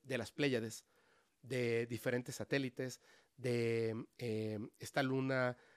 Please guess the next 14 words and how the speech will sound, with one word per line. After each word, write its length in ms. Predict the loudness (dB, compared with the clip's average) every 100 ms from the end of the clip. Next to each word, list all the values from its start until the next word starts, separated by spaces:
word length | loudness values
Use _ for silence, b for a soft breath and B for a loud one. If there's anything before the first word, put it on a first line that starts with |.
| b -6
de 360 | -2 0 0
Júpiter, 760 | 0 -2 -2 -2 -2 0 0 -4 -14
de 80 |
Saturno, 760 | -16 -2 2 2 2 -2 -4 -8 _
de, 440 | -10 -4 -4 -4 -6
de 200 | -4 2
Venus. 260 | 4 4 2
Dicen 220 | -2 -2
que 80 | -2
hay 60 |
un 160 | -2 -4
poco 400 | -4 -6 -2 -4
de 100 | -2
vida. 320 | 0 -2 -2